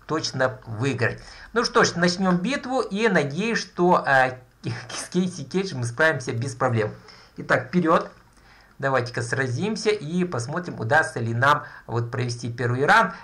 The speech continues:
Да, друзья, я хотел бы сегодня всех героев моих, э, как бы задействовать в битвах, и надеюсь, у нас все здорово получится. И да, вот, э, Каталькана я буду брать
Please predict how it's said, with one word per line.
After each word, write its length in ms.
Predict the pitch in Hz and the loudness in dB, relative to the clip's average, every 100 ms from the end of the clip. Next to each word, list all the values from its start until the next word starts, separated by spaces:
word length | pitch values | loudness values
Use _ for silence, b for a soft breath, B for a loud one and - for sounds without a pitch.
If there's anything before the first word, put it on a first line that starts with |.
| - | -4
Да, 260 | 123 175 | 4 4
друзья, 220 | 135 135 123 | 4 2 2
я 60 | |
хотел 300 | 151 147 202 | 0 0 0
бы 220 | 151 147 B B | 2 -2 B B
сегодня 480 | - 156 160 143 135 | -8 -2 0 0 -2
всех 440 | - 170 139 - | -2 -2 -2 -2
героев 360 | 123 139 135 123 | -4 -2 -2 0
моих, 460 | 127 143 127 - | 0 0 -2 0
э, 400 | 117 113 120 117 - | 4 6 4 0 0
как 280 | 123 113 110 | 0 2 0
бы 240 | 117 117 B - | -2 -2 B -10
задействовать 800 | 120 120 139 139 233 240 156 127 | -4 0 0 0 -6 -6 -6 -4
в 60 | 117 | -2
битвах, 480 | 214 - 139 120 | -2 -4 -4 -4
и 100 | 135 | -6
надеюсь, 400 | 147 117 165 170 | -6 -4 -4 -6
у 40 | 123 | 0
нас 180 | 143 147 | 0 0
все 220 | - 127 | -6 -6
здорово 420 | 117 131 123 117 | -4 -2 -2 0
получится. 600 | 123 127 135 95 - - - _ _ _ _ _ _ _ _ b b b b b | 0 -2 -4 -6 -6 -6 -12 _ _ _ _ _ _ _ _ b b b b b
И 140 | 214 196 | -2 2
да, 540 | 165 139 123 - 131 | 6 6 6 6 4
вот, 260 | 127 120 - | 4 -2 -2
э, 160 | 120 B B B B | -4 B B B B
Каталькана 580 | 156 156 160 214 226 175 | -2 -2 0 4 4 4
я 340 | 127 165 180 | 4 6 6
буду 240 | 139 127 123 | 4 -2 -2
брать 480 | 117 151 165 - | 2 6 6 4